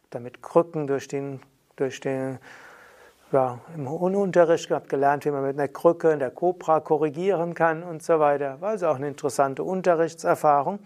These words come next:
Und als ich dann eines Tages, äh, mit Krücken unterwegs war, spürte ich plötzlich wieder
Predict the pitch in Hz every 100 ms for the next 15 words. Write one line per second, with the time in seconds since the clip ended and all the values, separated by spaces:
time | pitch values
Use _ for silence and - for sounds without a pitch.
0 | _ _ - - _ _ _ _ - 190
1 | 196 196 - _ _ _ _ - _ _
2 | 190 180 180 202 214 180 160 151 - 160
3 | 175 175 185 180 - 196 220 202 165 -
4 | _ 170 160 - - 185 180 175 175 165
5 | 151 143 151 190 - 185 175 180 180 _
6 | _ _ - - 180 175 165 170 156 -
7 | 160 151 - 156 - 170 151 147